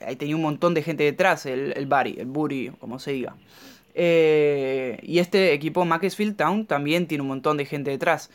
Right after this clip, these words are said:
Eh, pero, claro, eh, no tiene tanta gente como, como muchos otros clubes, obviamente, de, de esas divisiones inferiores. Pero, eh, siempre se extraña cuando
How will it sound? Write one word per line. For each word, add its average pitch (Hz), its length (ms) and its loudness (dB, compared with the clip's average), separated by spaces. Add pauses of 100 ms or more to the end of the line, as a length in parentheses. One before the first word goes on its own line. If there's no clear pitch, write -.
(400)
Eh, 143 920 0
pero, 147 440 2 (200)
claro, 156 320 2 (1080)
eh, - 580 -8
no 160 240 0
tiene 165 220 0
tanta 151 240 0
gente 160 300 -4
como, 117 580 -4
como 139 240 -6
muchos 156 540 -2
otros 143 260 -6
clubes, 160 380 2
obviamente, 139 520 -2 (280)
de, 131 340 -2
de 147 140 4
esas 147 220 -4 (100)
divisiones 135 640 -8
inferiores. 143 640 0 (480)
Pero, 226 440 8 (480)
eh, 143 800 2
siempre 180 260 0
se 156 120 -6
extraña 175 440 0
cuando 139 560 -2